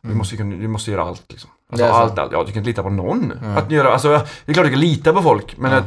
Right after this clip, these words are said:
Speaker 1: ju, lita på att någon ska göra någonting åt dig,
Speaker 2: Ja.
Speaker 1: det kan du bara glömma. Du får ligga i, liksom. Du får mejla, du får ringa, du får,
Speaker 2: Ja.
Speaker 1: du får liksom, ja.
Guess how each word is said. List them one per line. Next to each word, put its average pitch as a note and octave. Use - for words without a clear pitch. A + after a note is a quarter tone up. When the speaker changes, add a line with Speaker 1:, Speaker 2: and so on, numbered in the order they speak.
Speaker 1:
ju, C#3
lita C#3+
på D3+
att D#3+
någon C#3
ska C#3
göra C3
någonting A#2
åt A#2
dig, B2+
Speaker 2:
Ja. G2+
Speaker 1:
det A#2+
kan B2
du C3
bara A#2+
glömma. G#2+
Du B2
får C3
ligga A#2
i, C3
liksom. -
Du -
får B2
mejla, A#2
du A2
får A#2
ringa, A2
du A#2
får, A#2
Speaker 2:
Ja. G2+
Speaker 1:
du A#2+
får D3+
liksom, A2
ja. A#2